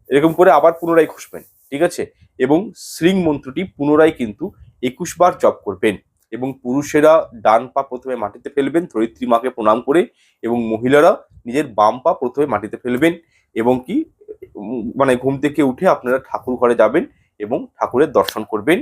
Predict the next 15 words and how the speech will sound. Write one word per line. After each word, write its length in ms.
ঠিক 120
আছে? 160
ঠাকুরকে 320
মানে 160
প্রণাম 360
করবেন, 360
আহ, 420
এবং, 220
আহ, 120
ঠাকুরের 360
কাছে 160
আশীর্বাদ 520
নেবেন। 200
এতটুকু 460
কাজ 240